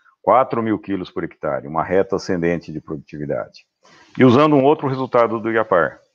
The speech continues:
usando cama de frango na propriedade,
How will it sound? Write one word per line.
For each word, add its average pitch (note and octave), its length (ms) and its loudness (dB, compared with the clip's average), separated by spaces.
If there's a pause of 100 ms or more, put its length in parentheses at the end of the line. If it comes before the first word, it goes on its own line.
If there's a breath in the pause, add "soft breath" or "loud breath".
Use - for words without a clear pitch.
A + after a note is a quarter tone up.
(1000)
usando G#2+ 380 0
cama A2 240 0
de G#2+ 60 -2
frango G#2 460 0
na D2 100 -8
propriedade, - 600 -10